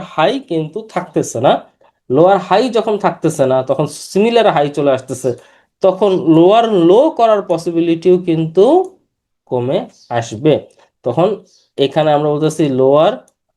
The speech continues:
হাই, ঠিক আছে, এখানে হচ্ছে লোয়ার লো,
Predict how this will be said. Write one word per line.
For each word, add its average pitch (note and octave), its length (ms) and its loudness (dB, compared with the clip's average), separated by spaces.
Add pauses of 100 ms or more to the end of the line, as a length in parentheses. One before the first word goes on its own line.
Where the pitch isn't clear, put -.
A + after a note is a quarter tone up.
(160)
হাই, C3+ 220 4 (600)
ঠিক E3+ 140 -4
আছে, F#3 240 -2 (400)
এখানে C3+ 320 -2
হচ্ছে C3 280 0
লোয়ার C3 340 2
লো, D#3+ 200 2